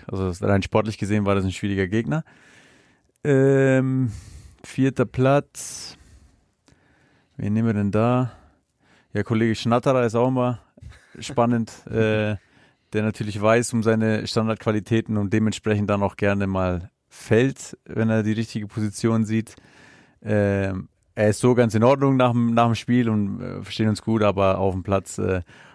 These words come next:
muss ich das nicht haben. Dann, äh, was haben wir noch? Jetzt nicht direkt der Gegenspieler, aber Top drei bin auf jeden Fall Benjamin Hübner von Hoffenheim. Der hat zwar nicht gegen uns gespielt, aber ich hab mit ihm in Aalen gekickt und, äh,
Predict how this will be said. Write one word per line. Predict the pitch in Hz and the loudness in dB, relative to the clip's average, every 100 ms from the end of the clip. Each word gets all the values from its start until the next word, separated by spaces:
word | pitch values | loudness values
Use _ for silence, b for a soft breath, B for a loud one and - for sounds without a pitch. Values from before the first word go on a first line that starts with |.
| B | B
muss | 110 110 | -4 -2
ich | 101 | -2
das | 104 98 | -4 0
nicht | 127 131 | 0 2
haben. | 143 143 147 - _ b b b b b b b _ _ | 2 2 -2 -8 _ b b b b b b b _ _
Dann, | - 120 120 120 120 120 120 | -2 0 2 2 2 0 -2
äh, | 117 117 | -2 -2
was | 110 117 | -4 -2
haben | |
wir | 113 | -2
noch? | 113 120 127 - - - _ - | 0 0 0 -4 -20 -20 _ -2
Jetzt | 127 - | -2 2
nicht | 135 - 120 | 0 0 0
direkt | 123 147 | 2 2
der | 151 | 0
Gegenspieler, | 147 147 - 147 143 135 | 0 -2 -4 -4 2 2
aber | 117 110 - | 2 -2 -2
Top | 113 107 | -4 0
drei | 110 110 | 0 2
bin | 110 | 0
auf | 104 | -2
jeden | 113 | -2
Fall | 110 104 | 0 0
Benjamin | 110 117 110 107 | 2 2 0 2
Hübner | 123 127 120 | 0 0 -2
von | 107 | 0
Hoffenheim. | 107 127 135 135 135 143 b b b b _ | 0 0 0 0 0 -4 b b b b _
Der | - | -2
hat | 104 | 0
zwar | - 110 | 0 0
nicht | 110 | 0
gegen | 117 | 0
uns | 110 - | 0 -2
gespielt, | 104 - 120 | -6 -2 2
aber | 107 | 2
ich | 110 | 2
hab | 110 | -2
mit | 104 | -2
ihm | 110 | -4
in | 107 | -2
Aalen | 104 113 123 117 | 0 0 0 -4
gekickt | 110 - 135 _ - | -4 -2 -4 _ -6
und, | 104 98 107 | -4 -4 -2
äh, | 104 98 98 | 0 2 2